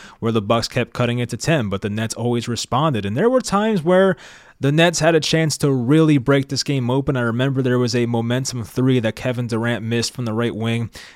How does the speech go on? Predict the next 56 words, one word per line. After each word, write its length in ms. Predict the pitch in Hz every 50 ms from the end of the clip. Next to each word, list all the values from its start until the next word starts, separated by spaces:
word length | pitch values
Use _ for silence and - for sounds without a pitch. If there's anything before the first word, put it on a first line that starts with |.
| - -
that 120 | 120 113
he 120 | 101 110 107
really 240 | 110 123 120 120
wanted 260 | 117 110 117 117 117 110
to 100 | - 117
make 240 | 113 113 113 113
in 100 | - 113
the 60 | 110 104
third 280 | - 120 110 110 110
quarter. 280 | - - 120 117 117 113
He 100 | 104 104
was 120 | 98 92
pissed 300 | - - 127 120 110 -
when 80 | 123 117
he 60 | 113
missed 300 | 110 117 113 - - -
it. 140 | 117 113 101 - - - - - -
Um, 340 | - 110 113 113 113 113 117
so 120 | 120 -
the 100 | 165 185
Nets 240 | 190 208 220 208 -
had 160 | - 160 147
opportunities 600 | 151 147 139 - 143 - - 143 139 135 135 127 -
to 100 | - 113
really 300 | 107 104 117 120 123 123
break 280 | 110 110 117 120 117 -
this 120 | 117 -
game 260 | - 123 117 113 113
open, 320 | 113 113 113 - 117 110 107
but 140 | 101 113 127
I 80 | 156
was 180 | 180 175 147 113
never, 320 | 147 147 139 120 127 123
like, 280 | 117 117 110 107 98 -
that 320 | 107 107 120 120 120 98
nervous 420 | 110 110 110 110 110 104 107 - -
about 320 | 104 101 104 107 101 101
losing 280 | 110 117 107 107 104 104
this 120 | 101 -
game. 220 | - 107 104 101
The 60 | 107 117
Nets 200 | 123 123 - -
felt 160 | - 120 113
like 140 | 110 107 -
the 80 | 110
better 200 | 101 - 110 110
team 400 | 104 - - 113 113 110 107 98 - - - - - - - _
the 220 | - 104 131 127 120
entire 420 | 113 110 - - 120 117 107 107
night. 380 | 110 110 123 120 120 110 - -
So 360 | - - 151 135 123 98 87 - _ _ _ _ _ _ _ _ _ _ _ _ _ - -
we'll 140 | - 131 135
go 180 | 151 156 151 135
through 160 | - 156 143
the 100 | 139 139
individuals. 720 | 139 139 131 110 143 151 135 143 143 147 143 143 135 -